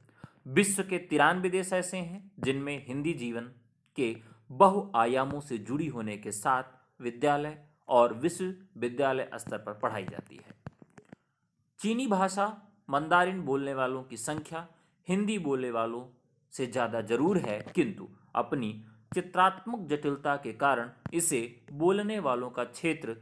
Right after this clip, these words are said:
चीन तक ही सीमित है। शासकों की भाषा रही अंग्रेजी का शासकीय व तकनीकी क्षेत्रों में प्रयोग तो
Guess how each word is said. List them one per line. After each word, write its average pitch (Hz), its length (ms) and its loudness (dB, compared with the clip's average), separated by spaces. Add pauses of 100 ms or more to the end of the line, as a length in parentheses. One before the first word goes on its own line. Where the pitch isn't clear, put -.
(320)
चीन 196 260 -2
तक 131 200 -4
ही 143 160 -12
सीमित 98 420 -6
है। - 180 -14 (2500)
शासकों 208 500 4
की 233 120 -6
भाषा 175 340 4
रही 160 220 -2
अंग्रेजी 151 440 0
का 185 200 -8 (360)
शासकीय 147 580 2
व 143 140 0 (240)
तकनीकी 196 400 -4
क्षेत्रों 139 380 -8
में 120 160 -10
प्रयोग 139 440 -2
तो 110 160 -10